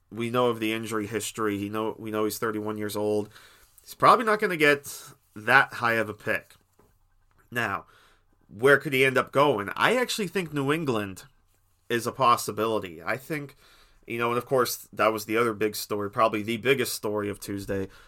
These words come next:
was Tom Brady coming out and saying, "Yeah, my days in New England are over." Uh, the way it sounds, he's either gonna land with the Buccaneers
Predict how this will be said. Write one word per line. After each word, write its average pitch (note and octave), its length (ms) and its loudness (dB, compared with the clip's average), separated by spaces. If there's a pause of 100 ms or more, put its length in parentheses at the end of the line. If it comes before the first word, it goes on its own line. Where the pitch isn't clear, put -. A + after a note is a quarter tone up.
(120)
was - 140 -8
Tom C3 320 4
Brady B2+ 320 2
coming B2 340 -8
out A#2 200 0
and G#2+ 120 -12
saying, A2 500 -6 (340)
"Yeah, A2+ 360 4 (640)
my A2 300 6
days A#2+ 260 2
in A#2+ 80 -4
New A2+ 160 0
England A#2 320 2
are A2 180 6
over." G2 360 0 (920)
Uh, F#2+ 300 -4 (220)
the G2 60 -10
way G#2+ 200 4
it G#2+ 100 -2
sounds, G#2+ 380 -4
he's G2+ 200 -10
either A2 180 -4
gonna G#2 180 -6
land G#2+ 380 -6 (340)
with - 140 -8
the G2 60 -12
Buccaneers A#2 720 2